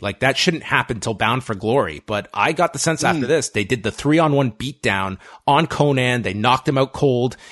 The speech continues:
Speaker 1: and then they spray painted the tag titles. Um, I get the sense they're either gonna do a three-on-three match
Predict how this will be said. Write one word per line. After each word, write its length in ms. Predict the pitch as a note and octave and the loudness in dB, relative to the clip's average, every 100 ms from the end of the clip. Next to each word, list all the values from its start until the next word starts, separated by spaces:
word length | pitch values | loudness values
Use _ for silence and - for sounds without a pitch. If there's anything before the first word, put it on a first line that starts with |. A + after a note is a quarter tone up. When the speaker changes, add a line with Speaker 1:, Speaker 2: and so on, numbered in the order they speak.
| - | -8
Speaker 1:
and 120 | - | -4
then 120 | A#2+ | 0
they 60 | A2+ | 0
spray 340 | - - C#3 | 0 2 2
painted 380 | D#3 D3+ D3+ D3+ | 2 -2 -2 -2
the 60 | A#2 | -4
tag 360 | - B2+ D3 | 0 2 2
titles. 500 | - G2+ F#2+ G2 - - - - - | 0 -2 -2 -4 -6 -10 -16 -20 -8
Um, 280 | F2 F#2 F2 _ _ | -4 -4 -6 _ _
I 100 | - | -2
get 120 | F#3+ | 0
the 60 | F3 | 0
sense 260 | - E3+ - | 2 0 2
they're 100 | C3+ | 2
either 200 | C#3+ D3 | 4 2
gonna 200 | C#3 B2+ | 2 2
do 180 | A#2+ | 0
a 60 | G2+ | -2
three-on-three 680 | - D#3+ D#3+ A2 G2+ D3+ E3 | -2 0 2 2 -2 0 0
match 420 | F3+ F3+ - | 2 0 -2